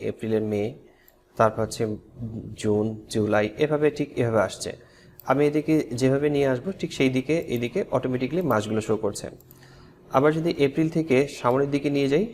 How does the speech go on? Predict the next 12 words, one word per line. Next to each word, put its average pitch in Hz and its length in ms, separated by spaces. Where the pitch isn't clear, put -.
আমরা 113 240
এদিকে 117 520
বাম 107 260
দিকে 117 180
নিয়ে 120 180
যাই, 127 240
তাহলে 117 180
দেখা 117 140
যাচ্ছে 117 220
মার্চ 104 340
কথাটা 107 320
আসছে। - 320